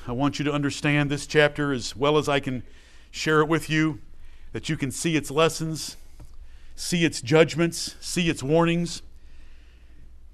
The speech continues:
And there is in the middle of this chapter, in verses nine through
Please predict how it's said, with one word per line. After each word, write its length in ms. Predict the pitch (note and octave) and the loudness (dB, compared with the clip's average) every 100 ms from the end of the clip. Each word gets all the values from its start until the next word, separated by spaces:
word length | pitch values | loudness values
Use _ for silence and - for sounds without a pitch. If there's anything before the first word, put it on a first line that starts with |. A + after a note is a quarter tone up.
| - - | -18 -8
And 120 | C3 | 0
there 160 | B2+ D#3+ | 6 6
is 240 | F3 D#3+ | 6 2
in 60 | D#3 | 2
the 80 | D3 | 2
middle 240 | D#3 D#3+ | 4 6
of 140 | D3+ - | 4 2
this 320 | D3+ - - - - - - | -2 -2 -10 -14 -16 -16 -16
chapter, 480 | - D3+ C#3+ C#3 C3 | 0 2 2 2 0
in 100 | A#2+ | 2
verses 400 | D3+ D3 C3+ A2 | 0 0 -4 -2
nine 320 | D3+ D#3 C#3+ | 0 2 0
through 440 | - D#3 D3 C#3+ | -2 2 2 2